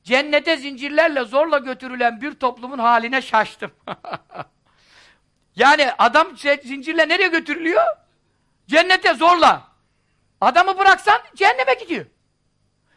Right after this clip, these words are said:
Mevla da buyuruyor ki, "Ya sen iyi adamsın esasen de. Sen düşmüşsün belaya. Kisra'nın eline, Kayser'in eline, Bizans'ın eline. Ne yapalım? Seni ben zorla cennete sokayım yani."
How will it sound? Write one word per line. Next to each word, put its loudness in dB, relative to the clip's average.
Mevla 4
da 4
buyuruyor -4
ki, -14
"Ya 0
sen -6
iyi -4
adamsın -6
esasen -10
de. -18
Sen -6
düşmüşsün -16
belaya. 0
Kisra'nın -4
eline, -6
Kayser'in -6
eline, -6
Bizans'ın -4
eline. -8
Ne 0
yapalım? 2
Seni -6
ben -4
zorla -2
cennete -10
sokayım -18
yani." -20